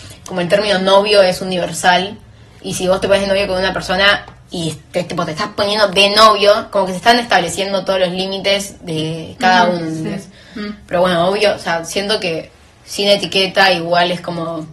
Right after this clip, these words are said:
Speaker 1: que lo podés establecer
Speaker 2: Eh, vale, sí,
Speaker 1: si lo hablas
Speaker 2: claro.
Speaker 1: bien, pero no sé, esto es un quilombo, es como
Speaker 2: A mí
Speaker 1: todo muy complejo.
Speaker 2: A mí que me perdonen toda la gente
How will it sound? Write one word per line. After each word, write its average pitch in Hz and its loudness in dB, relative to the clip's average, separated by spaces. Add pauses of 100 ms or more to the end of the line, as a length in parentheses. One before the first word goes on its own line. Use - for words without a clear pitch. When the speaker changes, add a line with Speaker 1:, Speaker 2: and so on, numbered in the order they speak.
(580)
Speaker 1:
que 190 0
lo 175 2
podés 180 0
establecer 160 -2
Speaker 2:
Eh, 190 4
vale, 190 0
sí, - -10
Speaker 1:
si 190 -4
lo 170 -2
hablas 175 -2
Speaker 2:
claro. 196 0
Speaker 1:
bien, 196 -2 (760)
pero 170 -2 (720)
no 226 -14
sé, 175 -4
esto 175 -10
es 226 -8
un 170 -8
quilombo, 190 -6
es - -14
como 175 2
Speaker 2:
A - 4
mí 190 2
Speaker 1:
todo 208 -2
muy 202 -6
complejo. 180 -10 (260)
Speaker 2:
A 226 2
mí 320 0
que 330 -4
me 220 -2
perdonen 226 2
toda 226 0
la 190 -2
gente 208 -4